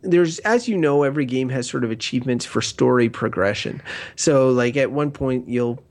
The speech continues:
finish the game, you'll get a certain achievement, or you might be near the, you know, you enter the last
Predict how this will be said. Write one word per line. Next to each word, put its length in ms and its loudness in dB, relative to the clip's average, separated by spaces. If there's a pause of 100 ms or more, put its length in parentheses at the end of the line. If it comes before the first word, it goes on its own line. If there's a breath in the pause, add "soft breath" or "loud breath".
finish 260 -2
the 100 -8
game, 360 0
you'll 140 0
get 200 2
a 60 2
certain 280 0
achievement, 500 0
or 120 4
you 160 4
might 260 0
be 100 2
near 220 2
the, 100 2
you 380 4
know, 100 4
you 220 4
enter 260 2
the 100 2
last 360 0